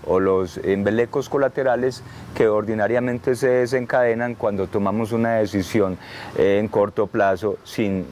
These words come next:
tener realmente, pues, las debidas medidas, eh, digamos, eh, proporcionadas o proporcionales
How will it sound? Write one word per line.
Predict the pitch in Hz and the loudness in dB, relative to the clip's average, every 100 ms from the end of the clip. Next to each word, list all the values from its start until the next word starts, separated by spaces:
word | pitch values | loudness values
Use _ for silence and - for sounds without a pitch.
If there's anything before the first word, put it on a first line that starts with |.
| - | -2
tener | 101 104 101 98 - - - | 0 2 0 -2 -8 -20 -8
realmente, | 101 110 107 110 104 107 | 0 2 2 -4 -4 -2
pues, | 110 | 0
las | 101 104 95 90 | 0 0 -4 -2
debidas | 101 98 98 110 104 - - - - | 0 2 2 2 0 -8 -20 -20 -8
medidas, | 95 101 98 101 113 - - - - | 0 2 4 4 2 -4 -18 -20 -8
eh, | - 92 92 92 87 85 80 - - 87 87 | 0 2 4 4 4 4 2 0 -4 -2 2
digamos, | 101 101 101 110 113 107 107 107 104 | 2 2 0 0 2 2 2 2 0
eh, | 90 90 85 87 - | 0 0 0 -2 0
proporcionadas | 107 - 104 110 98 107 107 101 110 113 110 | 0 0 -2 -2 -2 0 0 2 2 2 2
o | 98 | 2
proporcionales | 95 110 127 120 131 123 120 127 | 0 0 0 -2 -2 0 0 -2